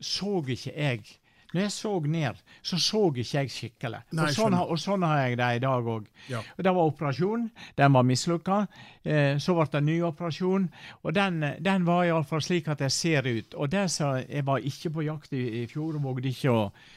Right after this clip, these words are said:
Speaker 1: vågde ikke å prøve det. Men det som jeg skal gjøre i år, det er at, eh,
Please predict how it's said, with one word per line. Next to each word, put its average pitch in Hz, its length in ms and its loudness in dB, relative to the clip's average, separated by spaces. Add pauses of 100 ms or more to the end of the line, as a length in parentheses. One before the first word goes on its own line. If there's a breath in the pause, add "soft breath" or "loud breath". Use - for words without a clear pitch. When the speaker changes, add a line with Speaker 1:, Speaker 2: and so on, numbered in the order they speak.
(140)
Speaker 1:
vågde 131 240 0
ikke 143 220 0
å - 20 -4
prøve 123 300 0
det. 165 140 0 (360 loud breath)
Men 165 140 2
det 196 160 4
som 185 180 0
jeg 147 240 0
skal - 220 -2
gjøre 165 260 2
i 143 80 4
år, 180 180 2
det 202 100 -2
er 175 140 2
at, 139 220 0
eh, 120 240 0